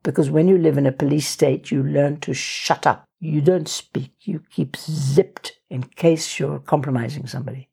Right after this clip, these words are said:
And so what is not reported in Shakespeare's life is, to me, understandable. You do not log it. You do not write it down. You keep shtum.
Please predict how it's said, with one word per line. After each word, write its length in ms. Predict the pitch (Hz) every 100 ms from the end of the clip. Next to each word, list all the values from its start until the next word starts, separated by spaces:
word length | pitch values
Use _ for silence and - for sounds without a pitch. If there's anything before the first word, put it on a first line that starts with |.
| _ -
And 340 | 185 185 180
so 320 | - 214 190
what 300 | 175 147 180
is 140 | 180 156
not 460 | 175 185 240 -
reported 520 | 220 180 165 147 143 139
in 120 | 139
Shakespeare's 640 | 139 147 - - 151 139
life 460 | 170 143 135 - -
is, 140 | 127 - -
to 100 | 165
me, 300 | 156 165 160
understandable. 880 | - 127 - - 117 117 139 139 - _ _ _ _
You 160 | 147
do 180 | 123 139
not 240 | 113 135 165
log 220 | 147 123
it. 160 | 117 - _ -
You 140 | 160
do 160 | 123 117
not 180 | - 139
write 240 | 98 110
it 120 | -
down. 260 | - - - _ -
You 120 | 131
keep 340 | - 123 -
shtum. 460 | - - - 95